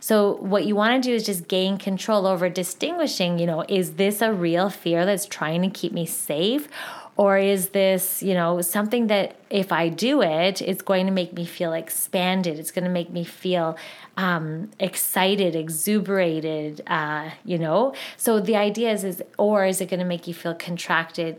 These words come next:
So the idea is you want to say yes to the things that make you feel expansive. And, um, even if there's fear there, the best thing to do to dissolve fear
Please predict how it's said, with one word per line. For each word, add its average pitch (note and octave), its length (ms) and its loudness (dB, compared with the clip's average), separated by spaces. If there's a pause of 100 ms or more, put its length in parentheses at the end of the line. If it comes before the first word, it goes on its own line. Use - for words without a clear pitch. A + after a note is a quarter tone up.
So - 200 -2
the G3+ 140 2
idea G3+ 380 2
is G#3+ 140 -2
you G3 100 0
want F#3 420 0
to C4 100 -6
say - 240 -4
yes F#3+ 440 -2
to - 180 -4
the F3+ 140 -4
things F3+ 520 0
that - 140 -4
make F3+ 400 -2
you F3+ 100 -6
feel E3 420 -4
expansive. E3 960 -6 (460)
And, F#3+ 600 4 (120)
um, F3+ 560 2 (100)
even A#3 360 4
if A3+ 180 0
there's G3+ 320 0
fear F#3+ 280 0
there, F#3 240 2
the G3 120 0
best F3+ 520 -2
thing G3+ 340 0
to A3+ 120 0
do F#3+ 680 0
to G#3 140 -2
dissolve E3+ 640 0
fear F3+ 560 -4